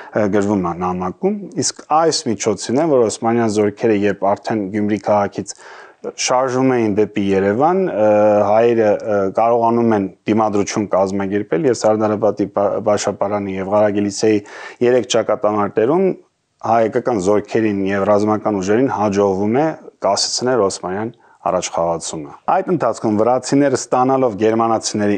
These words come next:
աջակցությունը և երաշխիքները, լքում են Անդրկովկասյան հանրապետությունը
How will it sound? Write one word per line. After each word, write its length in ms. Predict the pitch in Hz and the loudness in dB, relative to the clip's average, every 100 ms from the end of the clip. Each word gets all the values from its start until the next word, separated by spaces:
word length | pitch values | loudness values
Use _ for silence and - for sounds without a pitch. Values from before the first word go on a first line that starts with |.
| - | 0
աջակցությունը 800 | - 101 104 98 - - 117 110 | -2 2 0 0 -4 -4 0 2
և 140 | 95 92 | 2 2
երաշխիքները, 840 | 101 113 98 - 92 - 104 123 185 | 2 2 0 -6 -8 -6 0 2 2
լքում 420 | 151 131 - 143 | 2 2 0 0
են 140 | 117 101 | 2 0
Անդրկովկասյան 880 | 95 92 87 95 - 92 - 92 85 | 0 -2 -4 -4 -2 -2 -2 -4 -4
հանրապետությունը 920 | 92 98 92 87 82 90 - 120 147 | -2 0 0 -2 -4 -6 -4 0 2